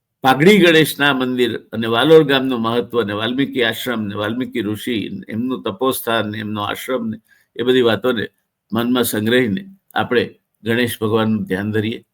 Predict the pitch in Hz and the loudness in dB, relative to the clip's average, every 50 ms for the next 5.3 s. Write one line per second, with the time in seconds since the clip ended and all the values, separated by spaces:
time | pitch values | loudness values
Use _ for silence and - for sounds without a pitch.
0 | _ _ _ _ _ _ _ _ _ - 101 104 107 110 110 110 101 107 113 117 | _ _ _ _ _ _ _ _ _ -8 -4 0 0 2 2 0 0 2 2 2
1 | 120 117 - _ _ _ _ _ _ _ _ _ _ _ _ _ _ _ _ _ | 0 0 -6 _ _ _ _ _ _ _ _ _ _ _ _ _ _ _ _ _
2 | _ _ _ _ - - - 143 147 151 156 160 135 135 127 123 127 131 135 127 | _ _ _ _ -6 0 4 6 6 8 8 6 6 4 4 4 4 4 4 2
3 | 127 127 123 117 127 127 127 _ _ _ _ _ _ _ _ _ _ _ _ _ | 0 0 0 -2 -6 -8 -10 _ _ _ _ _ _ _ _ _ _ _ _ _
4 | _ _ _ - - 127 131 131 135 143 139 123 131 135 135 123 127 117 113 117 | _ _ _ -4 4 6 6 6 6 6 4 4 4 2 4 2 0 2 2 2
5 | 127 123 123 - _ | 0 0 -2 -8 _